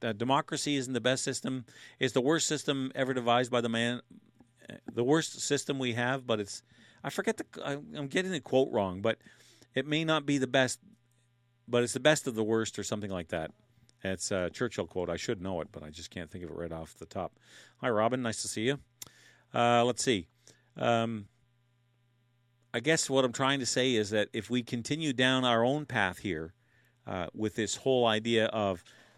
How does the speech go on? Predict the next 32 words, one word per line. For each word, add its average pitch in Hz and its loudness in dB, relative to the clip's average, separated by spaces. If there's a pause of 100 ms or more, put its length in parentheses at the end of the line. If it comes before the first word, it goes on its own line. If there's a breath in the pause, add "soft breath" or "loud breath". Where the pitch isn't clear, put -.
(120 loud breath)
more 127 4
socialism, 110 0
more 117 2
socialism, 107 0
more 110 0
socialism, 95 -2
because 107 0 (520 soft breath)
our 98 2
education 120 0
system's 127 -4
based 123 2
on 123 2
socialism, 120 0
our 87 -2
healthcare 127 0
system's 127 -6
based 120 0
on 117 0
socialism, 117 -2 (520 loud breath)
uh, 104 2
many 117 2
of 113 2
our 104 6
government 110 -2
programs 127 2
are 110 2
all 131 4
nothing 127 0
but 117 0
disguised 110 2
socialistic 110 -4
programs. 127 -2